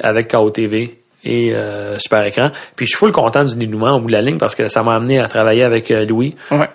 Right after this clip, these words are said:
Speaker 1: Euh, une super boîte qui
Speaker 2: Troji.
Speaker 1: Troji, tu sais,
Speaker 2: Ouais.
Speaker 1: mais tu sais, un peu la gang, tu sais,
Speaker 2: Ouais.
Speaker 1: puis K O T V, c'est une super boîte. On a, on a eu une super belle prod avec du monde vraiment bon.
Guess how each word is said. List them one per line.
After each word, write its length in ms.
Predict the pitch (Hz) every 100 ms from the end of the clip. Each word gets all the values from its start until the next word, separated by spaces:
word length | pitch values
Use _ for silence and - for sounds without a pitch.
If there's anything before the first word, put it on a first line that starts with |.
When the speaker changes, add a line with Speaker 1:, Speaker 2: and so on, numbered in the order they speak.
| - -
Speaker 1:
Euh, 380 | 107 107 107 107
une 120 | 110
super 360 | 101 - 143 123
boîte 260 | 120 120 127
qui 80 | -
Speaker 2:
Troji. 560 | 151 131 127 143 151
Speaker 1:
Troji, 420 | 147 131 123 120 147
tu 40 |
sais, 80 | 143
Speaker 2:
Ouais. 60 | 143
Speaker 1:
mais 80 | 151
tu 60 |
sais, 60 | 165
un 80 | 127
peu 120 | 151
la 140 | 135 113
gang, 220 | 120 151
tu 80 | -
sais, 100 | 156
Speaker 2:
Ouais. 100 | 135
Speaker 1:
puis 180 | 117
K 100 | -
O 160 | 120 123
T 140 | 127 117
V, 120 | 135
c'est 100 | 120
une 40 |
super 300 | 101 - 135
boîte. 320 | 123 110 127 113
On 100 | 107
a, 140 | 110
on 140 | 113 110
a 60 |
eu 120 | 120 123
une 140 | 110
super 460 | - 202 165 139 131
belle 180 | 117
prod 400 | 104 107 117 135 - - -
avec 280 | - 107 107
du 120 | 101
monde 380 | 113 117 120 107 98
vraiment 440 | 117 151 123 104
bon. 300 | 104 107 120